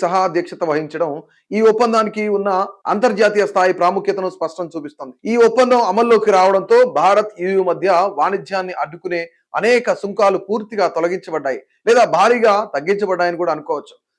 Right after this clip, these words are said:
దాంతో భారత్ మార్కెట్లో వ్యవసాయానికి సంబంధించిన ఆలివ్ ఆయిల్, వనస్పతి, కూరగాయల నూనెలపై సుంకాలు పూర్తిగా రద్దయ్యాయి.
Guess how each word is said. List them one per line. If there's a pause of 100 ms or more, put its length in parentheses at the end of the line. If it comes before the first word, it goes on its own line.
(180)
దాంతో (180)
భారత్
మార్కెట్లో (180)
వ్యవసాయానికి
సంబంధించిన (720)
ఆలివ్ (100)
ఆయిల్, (280)
వనస్పతి, (380)
కూరగాయల
నూనెలపై (200)
సుంకాలు
పూర్తిగా
రద్దయ్యాయి.